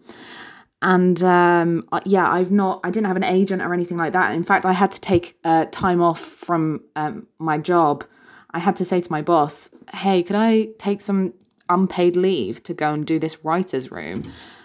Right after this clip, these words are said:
And he was really supportive, um, thank goodness. I guess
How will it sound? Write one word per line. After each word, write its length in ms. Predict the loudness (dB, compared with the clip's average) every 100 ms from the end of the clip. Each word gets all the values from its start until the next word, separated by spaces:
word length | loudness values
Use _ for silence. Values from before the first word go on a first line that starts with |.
| _ 0
And 240 | 4 4
he 140 | 4 2
was 120 | 2
really 200 | 2 2
supportive, 720 | 0 0 0 -2 -6 -10 -12 -10
um, 260 | -6 -6 -6
thank 200 | -8 -6
goodness. 360 | -6 -6 -4
I 60 | -2
guess 300 | -2 -2